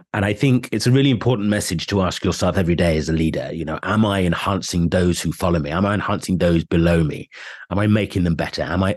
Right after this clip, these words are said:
upskilling them? Am I creating more leaders? 'Cause that's what we are designed to do. You know, as parents want the best for their children and bring them up in the manner in which they feel is going to equip them for the modern world. So we should do with those who follow.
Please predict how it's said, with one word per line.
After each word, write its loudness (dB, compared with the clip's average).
upskilling -4
them? -4
Am 0
I 2
creating 0
more 4
leaders? -2
'Cause -6
that's -4
what -4
we -2
are -2
designed 0
to -4
do. -4
You -2
know, 0
as -2
parents 0
want -4
the -4
best -2
for -10
their 2
children 0
and 0
bring 2
them 4
up 0
in 0
the 2
manner 0
in -2
which -4
they -2
feel 0
is -4
going 0
to -2
equip -2
them -2
for -4
the 0
modern 2
world. 0
So 0
we 4
should -2
do 2
with 0
those -2
who -6
follow. -6